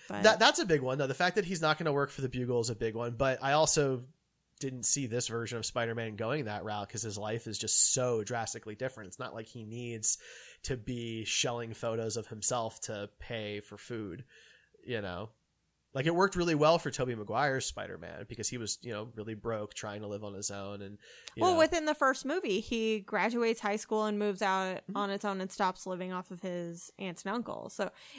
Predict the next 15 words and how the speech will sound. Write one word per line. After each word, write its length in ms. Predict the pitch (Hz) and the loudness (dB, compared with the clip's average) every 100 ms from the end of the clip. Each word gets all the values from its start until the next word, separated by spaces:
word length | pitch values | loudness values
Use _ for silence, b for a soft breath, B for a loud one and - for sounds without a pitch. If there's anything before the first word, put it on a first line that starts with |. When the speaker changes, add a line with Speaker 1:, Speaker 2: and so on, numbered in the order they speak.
| B | B
Speaker 1:
in 240 | 233 247 | 6 6
the 80 | 240 | 6
first 300 | 226 220 - | 4 2 4
movie, 420 | 240 254 - - - b b b b | 2 2 0 -8 -20 b b b b
you 140 | 202 190 | -8 -2
know, 400 | 190 185 180 - _ _ _ _ | 0 0 -2 -8 _ _ _ _
here 440 | - 269 262 214 | 0 2 4 2
Speaker 2:
Well, 80 | - | 0
he 80 | 117 | 4
Speaker 1:
he's 60 | 208 | 4
Speaker 2:
didn't 100 | 202 | 4
have 120 | 127 - | 0 0
Tony 220 | 127 110 | -2 -2
Stark 320 | - 117 117 | -2 -2 -4
money. 240 | 95 82 | -8 -10